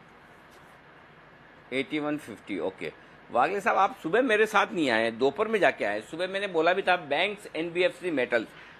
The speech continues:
आज के लिए ये सिर्फ तीन सेक्टर ऐसे हैं जिनको बेचो। अब finally जाके वाग-, वागले साहब है ना, मेरे, अ, रडार पे आते, नहीं, नहीं,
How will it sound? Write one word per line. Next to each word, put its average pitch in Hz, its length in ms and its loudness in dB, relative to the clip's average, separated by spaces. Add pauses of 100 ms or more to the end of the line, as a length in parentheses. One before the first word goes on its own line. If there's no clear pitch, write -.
(100)
आज 151 280 4
के 196 100 -4
लिए 190 140 0
ये 196 80 2
सिर्फ 208 320 -4
तीन 233 220 -2
सेक्टर 202 380 -4
ऐसे 185 220 0
हैं 202 140 -2 (340)
जिनको 170 300 0
बेचो। 147 500 0 (260)
अब 220 140 6
finally 190 440 2
जाके 165 280 2
वाग-, 147 400 -2
वागले 139 300 2
साहब 160 200 2
है 165 60 2
ना, 165 120 2
मेरे, 151 300 -2
अ, 143 120 -8 (120)
रडार 131 460 2
पे 147 100 -4
आते, 113 280 -4
नहीं, 220 120 -2
नहीं, 139 200 -2